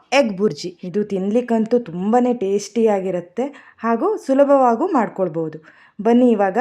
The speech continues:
ಹೇಗ್ ಮಾಡೋದು ಅಂತ ನೋಡ್ಕೊಂಡು ಬರೋಣ. ಮೊದಲು ಒಂದು ಬಾಣಲೆಯನ್ನ ಬಿಸಿಗಿಟ್ಕೊಳ್ಬೇಕು. ಇವಾಗ ಇದ್ರಲ್ಲಿ ನಾನು ಎರಡು ಲೋಟ ಆಗುವಷ್ಟು ನೀರನ್ನ ಹಾಕ್ತಾ ಇದ್ದೇನೆ. ಜೊತೆಗೆ ಸ್ವಲ್ಪ ಎಣ್ಣೆ,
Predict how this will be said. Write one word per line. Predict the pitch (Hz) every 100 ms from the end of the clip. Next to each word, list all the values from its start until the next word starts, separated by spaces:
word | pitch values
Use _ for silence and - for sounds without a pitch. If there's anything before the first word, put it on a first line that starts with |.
| 330 - _
ಹೇಗ್ | 233 254
ಮಾಡೋದು | 240 214 190 185
ಅಂತ | 175 170 311 480
ನೋಡ್ಕೊಂಡು | 381 339 277 240 196
ಬರೋಣ. | 170 151 147 _ _ _ _ _ _ _ _ _ _ _ _ _ _ _ _ _ 202
ಮೊದಲು | 208 202 196
ಒಂದು | 190 220
ಬಾಣಲೆಯನ್ನ | 185 185 202 202 190 190
ಬಿಸಿಗಿಟ್ಕೊಳ್ಬೇಕು. | 175 180 185 175 - 165 156 151 220 285 - _ _ 202
ಇವಾಗ | 208 220 202
ಇದ್ರಲ್ಲಿ | 175 180 180
ನಾನು | 170 165 247 302 _ _
ಎರಡು | 202 202 240
ಲೋಟ | 233 220
ಆಗುವಷ್ಟು | 196 180 170 170 - - 294 269
ನೀರನ್ನ | 202 226 233 220 208
ಹಾಕ್ತಾ | 180 - -
ಇದ್ದೇನೆ. | 165 156 160 220 269 - _ _ _ _ _ _ _ _ _ 190
ಜೊತೆಗೆ | 202 190 190 180 277 - _ _ _ _ _
ಸ್ವಲ್ಪ | - 190 196 190 214
ಎಣ್ಣೆ, | 190 175 175 226 339 -